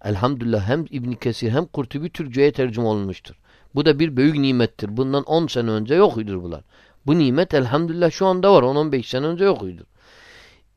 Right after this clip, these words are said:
İbn, İmam Kurtubi ne diyor? Kurtubi diyor bu ayetin anlamı kadın evinde kalması bir emirdir.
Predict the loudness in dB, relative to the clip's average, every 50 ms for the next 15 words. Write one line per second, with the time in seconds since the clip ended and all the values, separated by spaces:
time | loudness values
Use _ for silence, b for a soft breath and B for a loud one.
0 | _ _ -2 0 0 0 2 2 0 0 0 _ _ _ _ _ _ _ _ _
1 | _ _ _ _ _ _ _ _ _ _ _ _ 2 2 4 6 8 6 6 6
2 | 0 _ _ _ _ _ _ _ 0 2 2 2 4 2 0 2 2 2 2 0
3 | 0 0 -2 -2 -2 -4 _ _ -8 -4 -4 -4 -4 -2 -4 -2 -2 -2 -2 -2
4 | 0 2 2 0 0 2 2 2 4 6 4 6 6 4 2 0 -2 -8 -6 -2
5 | 0 0 0 2 0 2 2 0 0 0 0 2 4 4 4 4 4 4 4 4
6 | 4 4 4 2 2 4 4 6 6 4 2 b b b b b b b b 2
7 | 6 8 8 8 8 6 2 2 2 0 0 2 4 4 4 4 8 8 10 10
8 | 10 8 8 6 -2 -10 -12 _ _